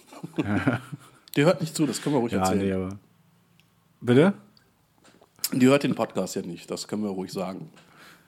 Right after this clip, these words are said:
Speaker 1: Äh, doch, die hat auch tatsächlich schon mal reingehört. Sie meinte, sie fand's voll langweilig. <laughs> Ja.
Speaker 2: Ja, ich habe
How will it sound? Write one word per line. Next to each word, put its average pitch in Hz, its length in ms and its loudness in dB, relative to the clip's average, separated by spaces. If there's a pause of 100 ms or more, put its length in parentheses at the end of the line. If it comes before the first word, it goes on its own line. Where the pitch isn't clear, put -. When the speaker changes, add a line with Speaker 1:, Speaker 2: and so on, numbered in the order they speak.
(760)
Speaker 1:
Äh, 123 120 4
doch, 139 160 4
die 160 100 2
hat 196 80 4
auch 170 120 2
tatsächlich 147 300 -2
schon 151 100 -2
mal 123 80 0
reingehört. 127 340 4
Sie 117 160 2
meinte, 127 260 6
sie 113 100 -2
fand's 127 340 0
voll 104 180 2
langweilig. 117 800 2
<laughs> - 60 6 (2250)
Ja. 131 140 2
Speaker 2:
Ja, 110 200 2 (240)
ich 98 180 -6
habe 110 80 4